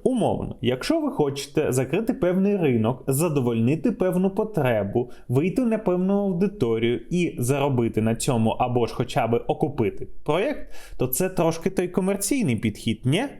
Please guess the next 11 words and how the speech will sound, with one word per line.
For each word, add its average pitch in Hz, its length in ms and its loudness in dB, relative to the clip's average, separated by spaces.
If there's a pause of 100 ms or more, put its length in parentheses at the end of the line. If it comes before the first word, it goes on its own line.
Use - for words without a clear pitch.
(240)
Ну, 151 120 0
тобто 143 260 2
орієнтуватись 160 920 0
на 135 80 2
фактичні 131 580 0
показники — 208 680 -2
це - 200 -2
практичний, 143 800 0
логічний 135 640 0
підхід, - 580 -4
але 165 540 0